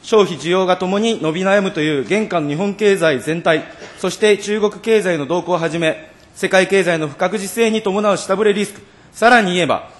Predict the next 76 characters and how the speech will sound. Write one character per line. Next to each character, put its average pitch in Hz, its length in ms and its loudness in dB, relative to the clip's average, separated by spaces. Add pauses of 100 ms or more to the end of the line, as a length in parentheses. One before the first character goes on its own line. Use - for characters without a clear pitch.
(200)
統 202 180 2
計 220 140 2
不 185 60 -4
正 220 160 0
に 202 60 0
よ 180 80 0
っ - 20 -14
て 180 80 0
明 170 240 2
る 208 200 0
み、 214 260 -2
明 208 200 0
る 214 60 2
み 226 100 2
に 220 100 2
な 214 80 4
り 214 80 2
つ 214 100 -10
つ 208 120 -2
あ 180 80 4
る、 139 180 -2
実 139 220 -2
は 214 60 2
虚 175 140 -4
像 190 160 0
で 233 100 -2
あ 233 40 4
っ 226 160 -8
た 170 360 -2 (100)
ア 156 120 0
ベ 196 120 2
ノ 226 100 0
ミ 226 140 0
ク - 100 -14
ス - 120 -10
の 202 100 -2
実 143 200 -8
態 196 100 2
を 185 40 -2
鑑 208 260 -2
み 233 60 0
れ 226 80 4
ば、 156 220 0 (320)
本 202 180 0
年 175 160 0
十 160 180 -2
月 185 280 -2
に 170 180 -2 (200)
消 196 180 2
費 185 100 -4
税 233 160 0
率 180 180 -8
を 160 40 -2
引 147 80 -6
き - 60 -20
上 190 140 2
げ 208 60 0
ら 208 100 2
れ 202 120 2
る 156 140 -2
景 180 180 -2
気 - 60 -20
環 180 180 -2
境 160 160 -2
に 160 80 0
は 143 340 0
全 226 80 2
く 233 80 4
あ 220 60 8
り 190 80 0
ま 180 80 0
せ 180 120 0
ん。 - 80 -4 (520)
第 220 180 8
二 208 100 2
に、 165 200 -2